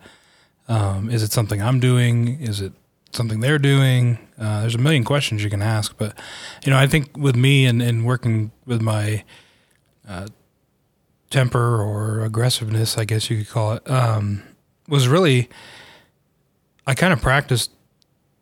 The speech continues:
talking to people and interacting with people and would leave interactions and say,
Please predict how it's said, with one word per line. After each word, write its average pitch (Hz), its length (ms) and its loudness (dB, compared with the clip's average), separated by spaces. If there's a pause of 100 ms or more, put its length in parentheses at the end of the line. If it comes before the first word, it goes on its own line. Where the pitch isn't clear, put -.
(100)
talking 135 340 0
to 110 60 0
people 113 280 0
and 113 120 0
interacting 123 420 0
with 107 120 -2
people 113 440 -4
and 113 500 -4 (420)
would 127 120 0
leave 135 300 4
interactions 120 600 0
and 107 140 -2
say, 113 340 0